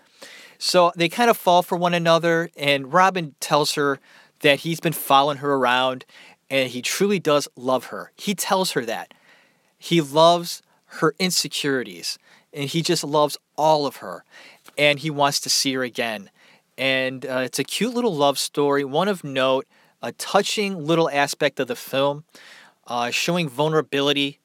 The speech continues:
in Robin Williams as well as an actor. You see that in him. It's nice to see. Uh,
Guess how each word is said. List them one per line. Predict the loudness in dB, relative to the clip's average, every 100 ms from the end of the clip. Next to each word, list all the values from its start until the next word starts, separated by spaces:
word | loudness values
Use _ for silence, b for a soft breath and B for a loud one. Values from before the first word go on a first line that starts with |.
| _ _ _ _ _ -6
in | -6 0
Robin | 2 2 -2
Williams | -4 -2 -2 -4
as | -6 -6
well | 0 2 2 0
as | -6
an | -10 -8
actor. | -4 -4 -2 0 -2 -4 _ B B B B
You | -6
see | -2 -2 0
that | 2 2
in | 0
him. | 0 -2 -2 -6 _ B B B
It's | -8 -2
nice | 2 2 0
to | -2
see. | 0 0 0 -4 -10 b b b
Uh, | -6 -2 -2 -4